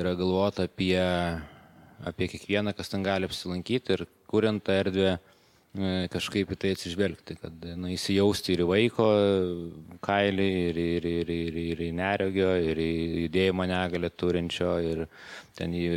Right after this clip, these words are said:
ir mamos, ir tėčio, ir, ir, ir skaterio, ir panašiai. Ir tada gal tos viešos erdvės bus formuojamos visai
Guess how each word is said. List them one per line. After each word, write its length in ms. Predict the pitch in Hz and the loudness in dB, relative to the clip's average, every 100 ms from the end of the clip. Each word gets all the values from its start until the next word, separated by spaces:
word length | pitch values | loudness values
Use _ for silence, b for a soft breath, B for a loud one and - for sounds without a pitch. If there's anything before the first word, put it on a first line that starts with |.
| - | 0
ir 220 | 87 87 | 0 0
mamos, 460 | 85 87 87 87 - | 0 0 0 0 -2
ir 80 | 82 | -4
tėčio, 640 | - 87 87 - 87 82 | -2 0 0 0 0 0
ir, 320 | 71 76 78 | -2 -2 -4
ir, 320 | 78 80 82 80 73 | -2 -2 -2 -2 -2
ir 100 | 80 | -4
skaterio, 560 | - 90 87 - 87 82 | 0 2 2 0 2 2
ir 160 | 82 | 0
panašiai. 460 | - 78 78 117 110 | -4 -6 0 2 2
Ir 40 | - | -2
tada 220 | 90 95 | 0 0
gal 160 | 92 87 | 2 0
tos 220 | 87 - | -2 0
viešos 380 | 87 87 87 90 | 0 0 -2 0
erdvės 320 | 90 85 87 - B B B B - | 0 0 -4 -6 B B B B -10
bus 200 | 85 - | -8 -6
formuojamos 600 | 95 92 92 90 87 82 | -4 -2 0 0 -2 -6
visai 420 | 80 - 90 87 | -8 -2 0 0